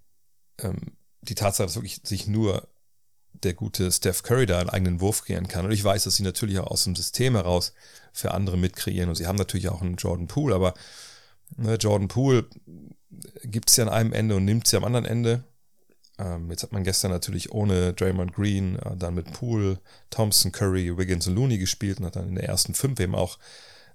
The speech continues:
richtig abgeliefert. Ähm, also mit neun nach dem ersten Viertel geführt, das ist ja schon mal, schon mal ein Wort. Auf der anderen Seite war es jetzt Spiel drei zu Hause, ne, Rücken zur Wand. Und wenn man Spiel vier verliert, dann,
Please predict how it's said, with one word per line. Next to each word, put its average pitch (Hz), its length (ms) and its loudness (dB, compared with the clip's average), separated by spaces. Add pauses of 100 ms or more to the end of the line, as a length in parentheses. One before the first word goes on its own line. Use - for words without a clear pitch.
richtig 101 640 0
abgeliefert. - 720 -4 (160)
Ähm, 95 420 -6 (1040)
also 82 180 -8
mit - 100 -6
neun 87 240 0
nach 85 100 0
dem - 80 -4
ersten 95 200 -2
Viertel 90 160 -4
geführt, - 240 -4
das - 80 -6
ist 95 100 -8
ja - 120 -4
schon 92 160 -8
mal, 92 80 -4
schon 98 160 -6
mal 95 100 -2
ein 95 280 -6
Wort. 85 280 -2 (460)
Auf - 100 -10
der 95 120 0
anderen 92 200 2
Seite 85 80 0
war 87 100 2
es 92 60 0
jetzt 92 120 0
Spiel 95 180 0
drei 90 220 2
zu 82 180 2
Hause, 90 580 2
ne, 90 480 -2
Rücken 90 220 -6
zur 82 200 2
Wand. 85 400 -2 (220)
Und 85 160 -8
wenn 82 60 -4
man 80 200 -6
Spiel - 200 -4
vier - 140 -4
verliert, 85 420 -4 (580)
dann, - 160 -10